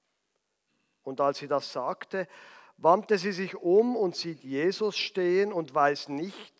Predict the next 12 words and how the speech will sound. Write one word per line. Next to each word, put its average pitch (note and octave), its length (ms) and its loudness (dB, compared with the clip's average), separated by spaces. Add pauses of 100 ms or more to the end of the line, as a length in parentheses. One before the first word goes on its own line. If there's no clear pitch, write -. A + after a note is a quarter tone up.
dass F3+ 200 -2
es G3+ 180 -8
Jesus A#2 500 -8
ist. - 460 -18 (1040)
Spricht - 420 -8
Jesus C#3 400 -2
zu C#3+ 140 -14
ihr: A#2 360 -10 (680)
"Frau, C3+ 600 2 (460)
was B2 260 -8
weinst F#3+ 480 -2
du? A2+ 320 -10